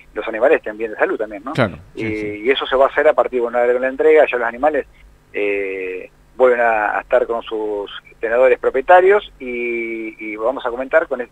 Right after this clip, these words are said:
Speaker 1: comenzar con estas, estas reuniones para, para aquellos que por ahí desconocen bien, primero el formato de la ley,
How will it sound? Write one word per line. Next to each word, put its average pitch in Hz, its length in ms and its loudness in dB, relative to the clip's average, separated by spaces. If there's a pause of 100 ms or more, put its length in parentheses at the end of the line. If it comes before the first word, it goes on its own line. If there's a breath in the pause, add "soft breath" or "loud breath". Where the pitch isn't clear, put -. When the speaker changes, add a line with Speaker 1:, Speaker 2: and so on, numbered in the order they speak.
(140)
Speaker 1:
comenzar 135 340 0
con 139 120 -4
estas, 127 320 -2 (420)
estas 131 180 0
reuniones 143 460 -2
para, 107 440 0 (340)
para 110 400 4
aquellos 139 360 -4
que - 120 -8
por 113 160 0
ahí 139 580 -2
desconocen 135 640 -2
bien, 135 240 0
primero 131 260 -2
el 120 80 -4
formato 135 300 -2
de 131 60 0
la 135 100 2
ley, 127 320 4